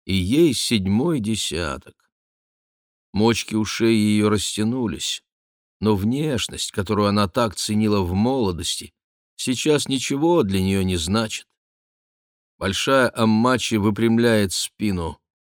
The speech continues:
если не следить за собой, плечи скоро прирастут к ушам. Она и так согнулась, как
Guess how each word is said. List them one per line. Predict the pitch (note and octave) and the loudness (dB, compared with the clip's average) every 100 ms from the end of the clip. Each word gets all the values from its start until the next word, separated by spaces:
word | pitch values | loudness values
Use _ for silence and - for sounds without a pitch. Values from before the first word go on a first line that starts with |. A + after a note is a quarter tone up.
| _ | _
если | F#2 F#2 F#2+ | -4 -4 -2
не | F#2+ | -2
следить | F2+ - G2 G2+ F#2+ | -2 -4 -2 -2 -2
за | E2+ F2+ | -4 -4
собой, | G2 F#2 G2 E2+ - _ _ _ | -2 0 0 -2 -8 _ _ _
плечи | A2 C#3 C3 - | -6 -4 -4 -2
скоро | G2+ - B2+ A#2 G2+ | -2 -2 0 2 0
прирастут | - A2+ A2 G2+ - G#2+ | 0 0 0 -2 -4 -4
к | - | -4
ушам. | G2 - D#2+ D2+ D2 _ _ _ _ - | -6 -4 -6 -6 -10 _ _ _ _ -2
Она | C#3 C#3 | 0 0
и | |
так | G2 D3 C3+ - | 0 0 -2 -4
согнулась, | A2 F2 F#2 F#2+ F2 - | -4 -2 0 0 -2 -2
как | - F2+ | -4 -6